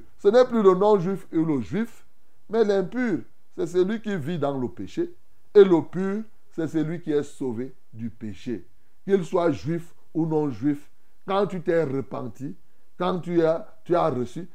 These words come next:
et lui-même va comprendre par la suite, on verra ça certainement demain, il dit que je reconnais que Dieu ne fait exception de personne. En tout lieu, quiconque pratique la justice et qui craint Dieu, lui est agréable.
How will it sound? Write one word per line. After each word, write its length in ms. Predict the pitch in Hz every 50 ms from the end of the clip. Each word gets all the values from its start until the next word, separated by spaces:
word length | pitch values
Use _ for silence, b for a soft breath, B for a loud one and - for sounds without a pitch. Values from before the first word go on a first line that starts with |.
| - - -
et 180 | 233 240 240
lui-même 440 | 240 247 302 339 339 330 330 302 254
va 160 | 208 233 240
comprendre 480 | 233 - 220 202 175 165 214 214 214 220
par 160 | 220 220 196
la 140 | 190 - 160
suite, 240 | 160 - 202 202 - -
on 100 | - 180
verra 280 | 165 156 160 156 170 165
ça 140 | - 165
certainement 500 | 156 - 151 127 - 135 127 131 139 147
demain, 320 | 151 135 131 123 139 147 165 - - - - - - - -
il 160 | - 135 147
dit 140 | 147 165 165
que 140 | - 165 156
je 140 | 139 123 147
reconnais 760 | 147 135 123 135 139 139 - - 131 131 143 147 139 113 - - - - - - -
que 100 | - 139
Dieu 200 | 143 127 135 143
ne 140 | 139 135 131
fait 180 | - 139 139 - 139
exception 540 | 135 104 - - 120 113 98 - - 127 123
de 140 | 123 120 120
personne. 640 | 110 - - - 113 110 - - - 135 113 104 98 - - - - - - - -
En 340 | - 208 202 202 196 180 175 156 - -
tout 240 | - 196 202 196 185
lieu, 500 | 175 156 139 156 175 175 165 135 110 - - - - - - -
quiconque 840 | - 202 208 185 - - - - 175 175 170 - - 165 160 - -
pratique 440 | - 143 127 - - 139 139 120 131
la 160 | 135 120 120
justice 600 | 104 101 113 107 - - 147 143 123 - - - - - - - - - -
et 220 | 196 180 170 156
qui 220 | - 170 170 156 151
craint 300 | - 151 147 143 139 139
Dieu, 400 | 135 113 98 110 127 131 135 143 - - -
lui 280 | - 113 120 131 151 - -
est 200 | 143 123 - - -
agréable. 840 | 120 117 110 90 107 110 107 101 101 120 123 120 - 165 156 151